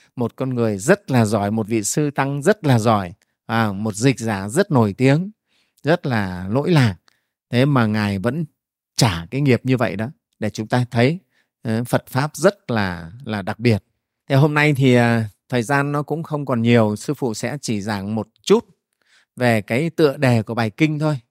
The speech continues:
nhé. Thì bài kinh Bát Đại Nhân Giác này, sau này sư phụ sẽ nói các bạn, à, ừ, à, in ra hoặc là chuyển lên trên mạng để cho các con in ra,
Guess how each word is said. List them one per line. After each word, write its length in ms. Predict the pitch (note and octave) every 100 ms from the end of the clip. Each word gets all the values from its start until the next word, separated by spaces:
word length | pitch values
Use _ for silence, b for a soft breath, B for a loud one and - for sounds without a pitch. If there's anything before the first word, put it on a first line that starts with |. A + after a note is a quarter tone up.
| -
nhé. 240 | D3 F3 F3 _ _ _ _ b b b _ -
Thì 160 | C3+ B2+
bài 140 | C3
kinh 240 | B2+ F3 E3
Bát 140 | G3+
Đại 140 | D3 C3
Nhân 180 | D#3
Giác 220 | D#3 G3 G3
này, 260 | C3+ A#2 G#2 B2
sau 200 | A#2+ D#3
này 200 | D3+ C3+
sư 140 | A2+ C#3+
phụ 220 | C3+ A#2
sẽ 480 | - B2 C#3 D#3+ D#3
nói 260 | C#3 C#3
các 160 | D#3 F3
bạn, 400 | C#3+ A#2 F#2+ A#2
à, 420 | A#2 A2 G#2+ G#2 G#2+ B2+ - _ -
ừ, 80 | G#2 G2+ -
à, 340 | - G#2+ G2+ G2
in 260 | - D#3+ D3
ra 200 | C#3+ D3+
hoặc 260 | C#3+ B2 A#2+
là 80 |
chuyển 260 | A2 C3+ G#2+
lên 140 | A2+
trên 160 | C3+ C#3+
mạng 360 | C3+ A2+ G2 G#2
để 80 |
cho 160 | A2 C#3
các 140 | D3+ D3+
con 180 | C#3 C3
in 240 | D3+ C#3+
ra, 200 | C#3 C3+